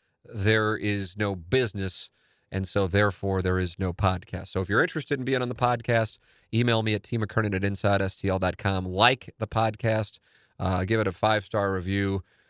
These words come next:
uh, and, uh, that helps the cause, and subscribe to it, that helps the cause, and spread the word. Uh, if you haven't listened to the interviews, there are some really good interviews that are,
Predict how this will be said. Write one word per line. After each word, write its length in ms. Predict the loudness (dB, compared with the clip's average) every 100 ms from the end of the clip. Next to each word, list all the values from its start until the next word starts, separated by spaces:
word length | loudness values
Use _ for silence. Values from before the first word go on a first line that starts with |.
| _ -2
uh, 480 | 2 2 2 -2 -2
and, 340 | -2 -2 -2
uh, 120 | -2
that 180 | 0 2
helps 260 | 2 0 -4
the 80 | -2
cause, 400 | 0 0 -2 -6
and 100 | -12
subscribe 480 | -12 4 6 6 4
to 120 | 0
it, 120 | 2
that 180 | 2 4
helps 240 | 2 -2
the 80 | -4
cause, 320 | 0 2 0
and 100 | -2
spread 280 | 0 2 4
the 80 | 2
word. 340 | 2 2 0 -4 _ _ _
Uh, 400 | 0 2 2 -2 -2
if 160 | -2 2
you 60 |
haven't 160 | 2 2
listened 220 | 0 0
to 60 | 0
the 140 | 2
interviews, 380 | 2 0 -2 0
there 100 | 0
are 120 | 0
some 160 | -2 -4
really 200 | -2 -2
good 160 | -2
interviews 500 | -2 -4 -2 -2 -2
that 120 | -2
are, 140 | -2